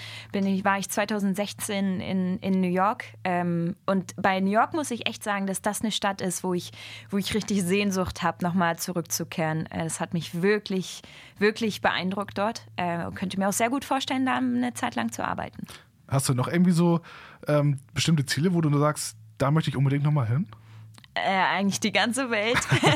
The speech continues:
Speaker 1: Da, da grenze ich mich nicht so ein. Äh, aber Südamerika reizt mich schon sehr.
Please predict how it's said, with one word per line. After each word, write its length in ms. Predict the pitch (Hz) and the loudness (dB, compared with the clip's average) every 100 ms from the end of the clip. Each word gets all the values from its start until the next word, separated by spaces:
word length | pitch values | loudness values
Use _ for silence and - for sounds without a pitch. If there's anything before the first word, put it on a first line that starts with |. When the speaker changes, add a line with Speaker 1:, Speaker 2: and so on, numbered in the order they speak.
| 339 359 | 6 4
Speaker 1:
Da, 220 | 156 156 214 - 466 370 330 | 4 4 2 2 2 0 2
da 120 | 240 | 2
grenze 380 | 220 240 247 262 | 2 0 0 0
ich 60 | 302 | 0
mich 140 | 247 | 2
nicht 200 | 240 262 | 0 -2
so 100 | 254 | 0
ein. 340 | 208 208 254 349 - | 0 0 -2 -4 -2
Äh, 320 | 208 202 190 - | 2 2 2 2
aber 280 | 190 190 202 | 0 0 0
Südamerika 1080 | 226 202 185 196 220 233 196 226 208 196 190 | 0 0 0 0 0 -2 -2 0 0 0 0
reizt 360 | 185 180 - | 0 0 -2
mich 160 | 190 - | -2 -2
schon 220 | 185 180 | 0 0
sehr. 340 | 170 170 214 | 2 0 0